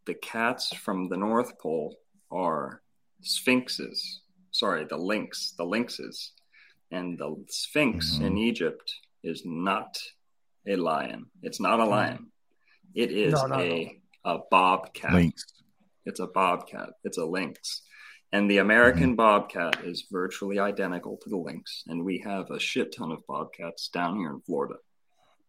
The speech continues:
Speaker 1: Now that
Speaker 3: Up here, too.
Speaker 1: so, so bobcats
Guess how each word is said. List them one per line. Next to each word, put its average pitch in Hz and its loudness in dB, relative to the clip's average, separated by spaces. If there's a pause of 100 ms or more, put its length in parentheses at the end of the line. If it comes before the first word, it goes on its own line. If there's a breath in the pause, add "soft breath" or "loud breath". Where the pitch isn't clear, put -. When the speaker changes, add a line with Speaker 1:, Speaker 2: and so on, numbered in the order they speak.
(140)
Speaker 1:
Now 90 4
that 113 8
Speaker 3:
Up 143 -6
here, 143 -2
too. 147 -4
Speaker 1:
so, 104 6 (600)
so 104 6
bobcats 101 4